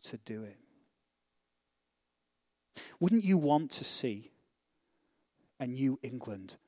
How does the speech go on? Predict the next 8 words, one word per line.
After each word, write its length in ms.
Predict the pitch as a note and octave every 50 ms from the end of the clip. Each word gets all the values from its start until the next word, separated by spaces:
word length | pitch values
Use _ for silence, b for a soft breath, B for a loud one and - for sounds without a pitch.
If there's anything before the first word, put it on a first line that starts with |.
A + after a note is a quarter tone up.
| _ _ _
Pentecost? 760 | - - G#2 G2 - - - - - - - - - - - - - _ _ _ _ _ _ _ _ _ _ _ _ _ _ _ _ _ _ _ _ _ _ _ _ _ _ _ _ _ _ _ _ _ _ _ _
How 180 | - E3 E3
amazing 420 | E3 C#3+ C#3 D3 D#3 D3 - A#2+ A2+
would 140 | A2 -
that 220 | - A2+ A2+ A2+ A#2
be? 220 | A#2+ G#2+ - - b b b b b b b b b b _ _ _ _ _ _ _ _ _ _ _ _ _ _ _ _ _ _ _ _ _ _ _ _ _ _ _ _ _ _
To 100 | - C3+
see 360 | - - - - D3 C#3 B2